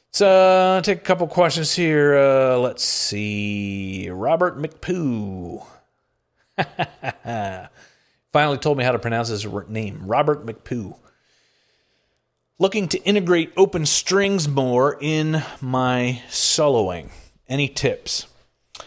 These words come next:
Uh, that's a good question. Obviously, it has a lot to do with what key you're in. So if you're in the key, let's say you're in standard tuning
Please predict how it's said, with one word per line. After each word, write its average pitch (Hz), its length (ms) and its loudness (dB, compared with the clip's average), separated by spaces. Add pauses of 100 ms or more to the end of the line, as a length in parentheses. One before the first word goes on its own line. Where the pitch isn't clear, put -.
(360)
Uh, 180 400 4
that's 214 200 -2
a 226 40 -4
good 247 180 -2
question. 226 640 2
Obviously, 196 500 4
it 170 80 0
has 175 180 2
a 170 60 2
lot 156 200 4
to 160 60 -2
do 143 160 2
with 127 220 -2
what 123 280 -2
key - 220 -8
you're 92 300 -8
in. 76 200 -12
So 123 400 2
if 120 180 -8
you're 151 120 2
in 143 100 2
the 127 60 -6
key, 143 500 -2 (600)
let's 151 120 0
say 170 160 4
you're 156 100 2
in 151 60 -2
standard 202 440 0
tuning 202 380 0